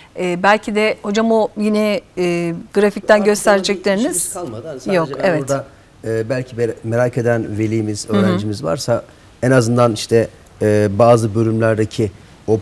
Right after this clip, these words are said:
Speaker 2: puan aralığını görebilsinler diye verdim. Çünkü o tablolarımızda henüz Ö S M şeyi yayınlamadı. Yani başarı sıralaması orada henüz mevcut değil. Ama biz sadece şunu biliyoruz. Türkiye'de iki bin yirmi bir yılının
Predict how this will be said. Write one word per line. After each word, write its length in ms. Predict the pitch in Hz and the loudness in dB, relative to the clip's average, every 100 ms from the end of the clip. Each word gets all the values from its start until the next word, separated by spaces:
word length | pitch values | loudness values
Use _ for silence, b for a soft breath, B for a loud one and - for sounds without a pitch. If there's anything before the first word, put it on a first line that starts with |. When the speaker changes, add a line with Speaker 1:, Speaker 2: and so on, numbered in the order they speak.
| - | -2
Speaker 2:
puan 220 | - 120 131 | -2 0 2
aralığını 380 | 110 104 113 | 0 0 0
görebilsinler 760 | 147 123 123 120 - 123 127 120 | 0 0 0 -2 -4 -4 -2 -2
diye 200 | 104 87 | -4 -4
verdim. 280 | 92 98 - - | -8 -8 -10 -12
Çünkü 380 | - 123 - 117 b b b | -6 -4 -2 -4 b b b
o 140 | 131 135 | -4 0
tablolarımızda 800 | 143 120 123 120 123 120 117 156 | 2 2 2 0 0 -2 -2 -2
henüz 300 | 131 120 - | -2 -4 -4
Ö 160 | 117 | -2
S 160 | 117 123 | -2 -2
M 120 | 131 | -2
şeyi 240 | 131 123 117 | -4 -2 0
yayınlamadı. 460 | 107 107 110 98 87 | 0 0 -2 -4 -4
Yani 360 | 98 101 107 98 b b b 107 | -4 -4 -4 -8 b b b -4
başarı 340 | 107 120 123 | -2 -2 -4
sıralaması 640 | - 110 110 107 - 117 | -2 -2 0 -4 -4 -4
orada 260 | - 113 110 | 0 0 0
henüz 220 | 107 101 | 0 0
mevcut 460 | 113 107 143 156 - | 0 0 -4 -4 -4
değil. 180 | 87 - - b b b | -6 -8 -20 b b b
Ama 200 | 117 120 | -4 -2
biz 80 | 147 | -2
sadece 280 | - 139 147 | 0 -2 0
şunu 220 | 147 139 | -2 0
biliyoruz. 480 | 101 87 98 160 - | -2 -4 -4 -8 -10
Türkiye'de 560 | - 147 - 95 110 - b b b - | -4 -4 -2 -4 -2 -6 b b b -6
iki 220 | - 123 | -4 0
bin 100 | 131 | 0
yirmi 380 | 120 120 123 113 | 2 0 0 2
bir 160 | 135 | 2
yılının 420 | 120 113 110 98 | 4 0 0 -2